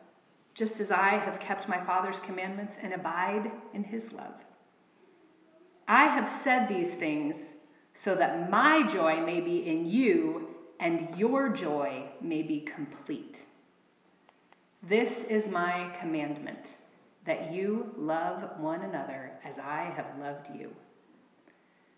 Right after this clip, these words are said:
No one has greater love than this, to lay down one's life for one's friends. You are my friends if you do what I command you. I do not call you servants any longer, because the servant does not know what the master is doing, but I have called you friends,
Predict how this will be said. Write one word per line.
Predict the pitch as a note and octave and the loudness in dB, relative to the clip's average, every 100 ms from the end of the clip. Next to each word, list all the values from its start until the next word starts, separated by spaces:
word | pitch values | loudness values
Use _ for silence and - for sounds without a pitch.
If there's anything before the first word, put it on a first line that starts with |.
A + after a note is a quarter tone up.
| _ | _
No | E3+ G3 G#3+ | 0 6 6
one | A3+ A#3+ A#3+ | 6 2 0
has | G3 D3 | -2 -4
greater | - E3 F3 G3 | -6 -6 -4 -2
love | F#3+ E3 E3+ E3+ | -2 -2 -2 -4
than | E3+ E3 | -4 -4
this, | C#3 A#2+ - - - - _ - - - - | -4 -6 -10 -12 -16 -20 _ -20 -20 -20 -12
to | - | -4
lay | F3 G3 G#3+ | 0 6 6
down | G#3 F#3+ G3 | 6 2 0
one's | F3+ E3+ F3 | 0 -2 -2
life | E3 C#3+ D#3 - - | -4 -6 -8 -16 -20
for | - D#3 | -10 -6
one's | D3+ D#3+ - | -4 -4 -8
friends. | - - C#3+ - - - _ _ _ _ _ _ _ _ _ _ | -8 -10 -10 -12 -16 -18 _ _ _ _ _ _ _ _ _ _
You | F#3 | 0
are | G3 | 2
my | G3+ | 2
friends | G3+ G#3+ A3 A3+ | 0 2 4 4
if | G3+ | 2
you | G3 | -4
do | F3+ G3+ | -2 0
what | G3+ | 2
I | F3+ | 2
command | - F#3+ F#3+ G3 G#3+ | 0 -6 -4 -2 -2
you. | A3+ A#3 - - - - | -2 -4 -12 -20 -20 0
I | G3 | 2
do | G3 A#3+ | 4 4
not | A#3+ - - | 4 2 0
call | A3+ A3+ | 2 2
you | A3 | 2
servants | - - A#3 A3+ A#3 A#3 | -2 -2 -2 0 -2 -2
any | G#3 G#3 | -2 -2
longer, | G#3+ D3+ D3 - - - - - - - | 0 -2 -2 -4 -8 -14 -20 -20 -20 -20
because | - A3 G#3 | -4 0 2
the | G#3+ | 0
servant | - D#4 A#3 F#3+ | 2 2 2 0
does | F#3+ | -2
not | G3 F#3 G3 | 0 0 2
know | G3+ D3+ D#3 | 2 2 2
what | F3+ | -2
the | F3 | -2
master | D#3+ D#3 - | 0 -2 -4
is | C3+ C3+ | -6 -4
doing, | F#3+ D3 C#3 C#3 | -2 -2 -4 -4
but | G3 | 0
I | F3+ G#3+ | 2 2
have | G#3+ - | 0 -6
called | - F#3+ G3 F#3+ | -4 -4 -4 -6
you | |
friends, | F3 - A3 F3 - - - - | -10 -8 -4 -4 -6 -10 -14 -16